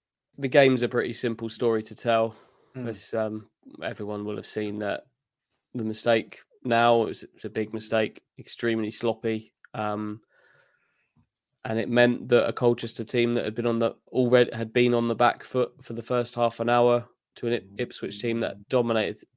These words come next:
Speaker 1: to the ball, seventy-eight possession across the night. But that goal meant that Colchester had something to hang on to and something to defend. And they dropped that bit deeper after that. They didn't allow Jackson to wriggle in behind. They didn't allow John Jules to get in behind. And, and Ipswich couldn't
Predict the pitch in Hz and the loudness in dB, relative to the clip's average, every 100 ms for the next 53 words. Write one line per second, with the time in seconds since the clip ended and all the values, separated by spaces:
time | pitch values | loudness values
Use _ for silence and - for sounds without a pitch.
0 | - 98 104 117 113 117 113 _ _ - | -20 -14 -6 0 0 0 -4 _ _ -6
1 | 120 110 113 107 - 120 104 - 104 107 | -6 -4 -2 -2 -2 -8 -8 -8 -10 -10
2 | - 104 107 110 107 _ _ - - _ | -10 -6 0 0 -2 _ _ -20 -20 _
3 | _ _ _ - 131 120 139 143 139 143 | _ _ _ -2 0 2 4 4 4 0
4 | 110 - 139 135 - 127 131 127 123 131 | -2 -6 -2 -4 -4 -10 -6 -6 -4 -8
5 | - 117 123 120 120 113 117 - 110 110 | -8 -6 -4 -2 0 0 -2 -2 -4 -2
6 | 117 95 110 104 110 - 104 104 104 123 | -4 -6 -6 -6 -8 -2 -2 -2 0 2
7 | 131 127 123 - 120 101 - - 113 110 | 2 2 0 2 0 2 -2 -4 -2 -2
8 | 110 107 107 - 101 107 110 117 110 120 | 0 2 2 0 0 2 2 -2 -8 -6
9 | 120 107 110 110 107 104 - - 110 104 | -6 -2 0 0 0 -6 -6 -12 -10 -10
10 | - 107 107 104 107 107 104 110 110 104 | -10 -8 -6 -4 -4 -4 -4 0 2 2
11 | 104 117 117 98 110 107 - 107 107 104 | -4 -6 -8 -2 0 -2 -2 -4 -2 -2
12 | 107 107 - 110 98 110 104 107 113 113 | -4 -4 -8 -6 -4 -4 -4 -2 0 0
13 | 113 113 - 127 127 - 135 - 143 143 | 0 -4 -4 -6 -6 -10 -12 -6 -4 -4